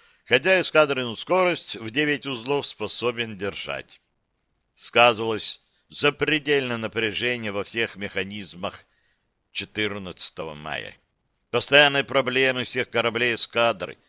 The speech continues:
в изношенных и обильно текущих котлах на общем фоне уже просто не принимались в расчет – считаясь вполне обычным делом, решаемым в рабочем порядке.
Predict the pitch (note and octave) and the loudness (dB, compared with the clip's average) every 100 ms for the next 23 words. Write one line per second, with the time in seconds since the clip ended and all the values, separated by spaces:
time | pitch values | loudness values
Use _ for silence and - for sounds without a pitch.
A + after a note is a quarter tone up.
0 | _ _ _ F2+ A#2+ G#2+ B2+ C3+ C3 A#2+ | _ _ _ -4 -2 -2 -2 0 0 0
1 | A#2 G2+ A2 A2 B2 B2 A2+ G#2+ - A#2 | -6 -4 -2 -2 -2 -6 -4 -6 -6 -8
2 | - G#2+ - G#2 - A2 A2+ - - _ | -6 -8 -6 -8 -2 0 0 0 -14 _
3 | _ _ _ F2 C3 B2+ C#3 B2 A#2 C#3+ | _ _ _ 2 2 2 -2 -2 0 2
4 | C#3+ C3 - - _ F#2 A#2+ A#2 F3 F3 | 2 0 -4 -12 _ -2 -2 2 4 4
5 | - C3+ B2 A2+ A#2 A2+ B2 B2+ A#2 - | 2 -2 -2 -2 -4 0 2 2 0 -6
6 | - A2 B2 A#2+ - - C#3+ A#2+ - - | -10 -2 -2 -2 -6 -4 0 -2 -4 -14
7 | - _ _ - - E3+ F3 D3+ D#3 D3 | -20 _ _ -8 -4 4 4 4 2 2
8 | C#3 C3+ C3+ - B2+ A#2 A#2+ A#2 A2 G#2 | 2 0 -2 -4 -6 0 2 4 0 -4
9 | - - - E3+ D#3+ E3 D#3+ D3+ D3 C#3+ | -14 -18 -4 0 2 6 6 4 0 -4
10 | C3+ A2+ B2+ C3 B2+ B2+ A2 F2+ F#2+ G2+ | -6 -2 2 2 2 -2 -4 -4 -2 2
11 | A#2 A2+ - F#2 | 2 -2 -8 -12